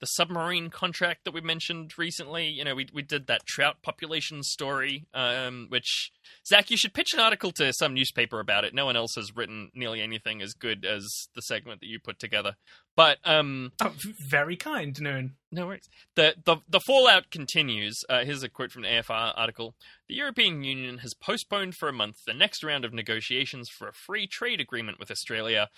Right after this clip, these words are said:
Speaker 1: in a move believed to be retribution for the cancellation of the ninety billion dollar submarine contract with a French company, Naval Group." Anyway, that's all.
Speaker 2: <laughs>
Speaker 1: Uh, suck shit,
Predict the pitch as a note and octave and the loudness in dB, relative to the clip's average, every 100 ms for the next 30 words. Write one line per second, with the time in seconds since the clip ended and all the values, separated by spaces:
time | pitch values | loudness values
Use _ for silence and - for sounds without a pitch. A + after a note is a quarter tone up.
0 | - _ - A#2+ B2 C#3+ B2 B2 D3 F3+ | -20 _ -4 -2 -2 -4 -4 -2 0 0
1 | - C#3 B2+ B2 - A#2 B2 - A#2 - | -4 -6 -2 -2 -4 -8 -6 -6 -10 -12
2 | G2+ B2 A#2 - G2+ G#2+ - G#2+ - G#2 | -8 -4 -4 -4 -4 -4 -4 -8 -8 -2
3 | C#3+ C#3+ A2+ A2+ G#2 G2 F#2+ G#2 - F#2+ | -2 -2 -4 -6 -6 -6 -6 -6 -8 -10
4 | F2+ F2 E2+ F#2 F#2 G2+ G2 - - _ | -10 -10 -12 -12 -8 -6 -6 -8 -20 _
5 | - - - F2+ - - G2+ F#2+ B2 D#3+ | -18 -16 -14 -12 -12 -12 -12 -10 -4 -2
6 | B2 G2+ F#2 - _ _ - - - _ | -2 -6 -14 -16 _ _ -20 -18 -20 _
7 | _ - A#3+ G#3+ - - A3+ - F3 E3+ | _ 4 6 6 4 2 4 6 6 4
8 | _ - D3+ C#3+ C3+ - G3 E3+ - F3+ | _ 4 8 8 6 2 2 2 4 2